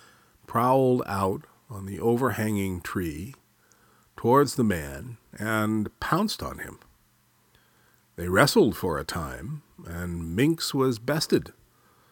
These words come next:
and was thrown into the water. The fisherman took up his pole and a fish that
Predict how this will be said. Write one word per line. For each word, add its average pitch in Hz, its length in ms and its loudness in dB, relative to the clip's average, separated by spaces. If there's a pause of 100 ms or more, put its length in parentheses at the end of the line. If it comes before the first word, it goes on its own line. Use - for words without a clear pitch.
(220)
and 85 140 -8
was 87 200 -2
thrown 117 340 6
into 113 260 4
the 107 100 2
water. 113 380 0 (2000)
The 110 80 -10
fisherman 135 640 6 (420)
took 208 220 4
up 151 160 8
his 92 180 4
pole 135 580 2
and 85 80 -2
a 85 120 -4
fish 135 440 2
that - 180 -8